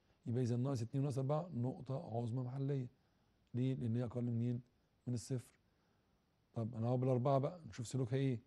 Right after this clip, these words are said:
أما أنا هقعد بالأربعة هيديك أربعة وعشرين ناقص ستة. هتساوي كام ده؟ هتساوي تمنتاشر، أكبر من الصفر، اللي هي هتديك إيه؟ أربعة وتمانية وستين. مالها ديت؟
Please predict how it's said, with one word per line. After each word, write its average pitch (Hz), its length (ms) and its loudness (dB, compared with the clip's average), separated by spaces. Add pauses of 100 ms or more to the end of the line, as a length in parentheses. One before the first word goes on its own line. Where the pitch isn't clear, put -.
(520)
أما 123 100 2
أنا 131 80 4
هقعد 151 80 6
بالأربعة 143 340 6
هيديك 139 220 4
أربعة 131 240 2
وعشرين 135 280 2
ناقص 135 180 -2
ستة. - 380 -6 (1080)
هتساوي 131 320 0
كام 135 180 2
ده؟ 131 80 0
هتساوي 120 200 -2
تمنتاشر، 131 500 0 (380)
أكبر 123 200 0
من 131 100 2
الصفر، 135 380 -2 (840)
اللي 117 120 2
هي 123 40 4
هتديك 120 200 2
إيه؟ 131 120 2
أربعة 127 240 2
وتمانية 131 480 0
وستين. 131 480 -4 (680)
مالها 131 220 4
ديت؟ 123 360 2